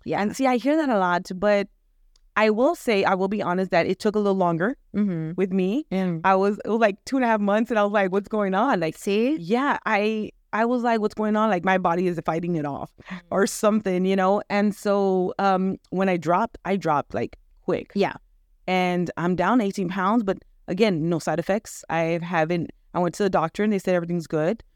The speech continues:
Speaker 2: You know, I just wanted to make sure.
Speaker 1: Yeah.
Speaker 2: But no, I haven't had no side effects, and it's been great. And, um, I already did my three, three-month plan.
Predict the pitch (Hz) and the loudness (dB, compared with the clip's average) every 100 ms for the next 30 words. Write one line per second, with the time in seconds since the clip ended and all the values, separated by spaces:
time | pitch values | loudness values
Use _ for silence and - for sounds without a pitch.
0 | _ - 220 208 190 202 202 196 240 196 | _ -4 0 4 2 2 -2 0 0 0
1 | - 196 208 320 _ 214 240 190 175 233 | -2 0 0 -4 _ 2 2 2 -2 2
2 | 233 220 - 208 233 330 320 277 269 269 | 2 0 -6 -2 2 2 0 0 2 0
3 | 247 269 269 269 - 226 196 233 185 220 | 2 -2 -2 -6 -2 -2 0 -2 0 0
4 | 349 - 214 208 190 _ _ _ _ - | 0 0 0 0 -2 _ _ _ _ 0
5 | 214 202 202 196 208 - - 214 220 190 | 2 4 2 2 -2 -4 0 2 2 0
6 | 208 185 190 185 185 - _ - _ 202 | 0 0 0 -2 -2 -6 _ -20 _ -2
7 | 202 196 190 190 | -2 0 -2 0